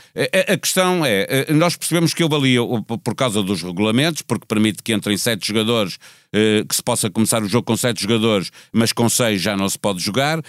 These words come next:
eh, mas que também se obriga o clube, para não ter falta de comparência, a entrar na segunda parte, a jogar o, o início da segunda parte,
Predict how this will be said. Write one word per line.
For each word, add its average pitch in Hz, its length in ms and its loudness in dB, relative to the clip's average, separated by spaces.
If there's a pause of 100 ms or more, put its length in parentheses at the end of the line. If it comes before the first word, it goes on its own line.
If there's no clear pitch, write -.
(140)
eh, 131 180 -2
mas 143 220 4
que - 80 -14
também 139 300 0
se 131 160 0
obriga 131 380 2
o 123 100 2
clube, 131 580 2 (240)
para 120 240 2
não 123 180 2
ter 123 220 0
falta 123 320 -2
de 101 60 -6
comparência, 117 680 0 (200)
a 127 80 2
entrar 127 420 2
na 113 160 2
segunda 117 360 2
parte, 113 460 -4
a 90 80 -2
jogar 104 320 -2
o, 104 300 -4
o 113 100 0
início 117 320 2
da 113 80 2
segunda 117 300 0
parte, 113 380 -4